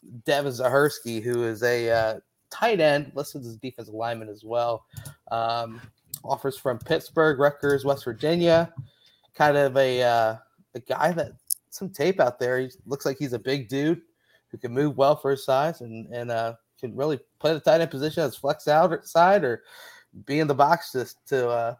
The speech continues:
further help the run game. But man, I tell you what, uh, you watch some of the tape of him catching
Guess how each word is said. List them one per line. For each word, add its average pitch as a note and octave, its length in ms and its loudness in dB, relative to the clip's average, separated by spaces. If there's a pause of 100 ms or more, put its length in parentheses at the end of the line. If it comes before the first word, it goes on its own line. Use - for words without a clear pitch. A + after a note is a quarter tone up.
(180)
further D3+ 420 0 (260)
help E3+ 240 0
the C#3 80 0
run D3+ 280 4
game. F3+ 440 -2 (520)
But C3 200 0
man, B2+ 320 0 (180)
I A#2+ 80 -6
tell C#3 180 -2
you C3 120 2
what, B2 360 -2
uh, A#2 300 0 (320)
you E3+ 120 -8
watch F3 180 2
some G3 100 0
of D#3 80 -2
the C#3+ 60 -8
tape E3+ 260 0
of C3 80 -8
him D3+ 140 -2
catching C#3+ 500 -2